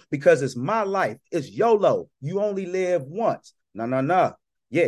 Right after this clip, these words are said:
you only live once. That is a guarantee. Yes, you do. But at the same time, you have to understand that your life does not belong to you. The first point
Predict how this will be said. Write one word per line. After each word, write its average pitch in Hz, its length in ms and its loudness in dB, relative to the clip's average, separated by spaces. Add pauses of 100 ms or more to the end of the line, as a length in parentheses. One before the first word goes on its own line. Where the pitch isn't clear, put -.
you 175 160 -4
only 277 240 2
live 214 320 2
once. 156 560 -6 (100)
That 156 160 -2
is 202 140 4
a 143 60 -6
guarantee. 180 720 -10
Yes, 156 320 0
you 190 140 -6
do. 160 360 2 (220)
But 143 120 4
at 180 140 2
the 143 80 -2
same 220 500 -2
time, 220 400 -4
you 202 120 -8
have 208 180 -2
to 180 160 -6
understand 185 680 -2 (120)
that - 240 2
your 208 240 4
life 185 380 0
does 113 180 -2
not 147 300 -2
belong 131 460 -4
to - 140 -12
you. 127 280 -4 (1300)
The - 60 -12 (100)
first 214 320 4
point 196 360 0